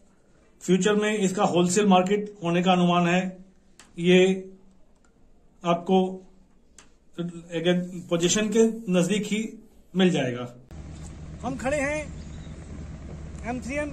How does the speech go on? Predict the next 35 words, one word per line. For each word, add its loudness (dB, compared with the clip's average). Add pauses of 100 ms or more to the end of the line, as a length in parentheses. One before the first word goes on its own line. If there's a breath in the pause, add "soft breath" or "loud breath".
(380)
कैपिटल 0
वन 0
वन -4
थ्री -2 (880)
की -8
साइट -6
पे। -4 (1200)
जैसा -6
कि -10
आप -8
देख -4
पा -2
रहे -4
हैं, -10 (800)
ये -4
कैस-, -8 (360)
एम 2
थ्री 2
एम 4
कैपिटल 2
वन 4
वन -2
थ्री -4
की -6
साइट -6
है। -4 (1200)
इसके 0
अंदर 8 (400)
फुल 0
फ्लैश 2 (920)
कंस्ट्रक्शन 2
चल 6
रहा 6
है। 0
अभी 2